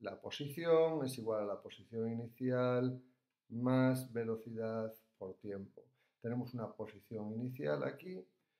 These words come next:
y una posición final, X. Y entre una y otra tenemos una recta.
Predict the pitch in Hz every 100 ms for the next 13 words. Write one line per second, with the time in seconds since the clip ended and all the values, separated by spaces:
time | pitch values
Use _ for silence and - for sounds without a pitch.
0 | _ 131 131 131 127 117 - 107 - 104
1 | 92 131 131 _ _ _ - 104 - -
2 | - - _ _ _ _ _ _ _ _
3 | _ 147 156 151 - - 120 113 107 107
4 | 110 139 165 180 202 151 113 - 107 98
5 | 107 107 _ -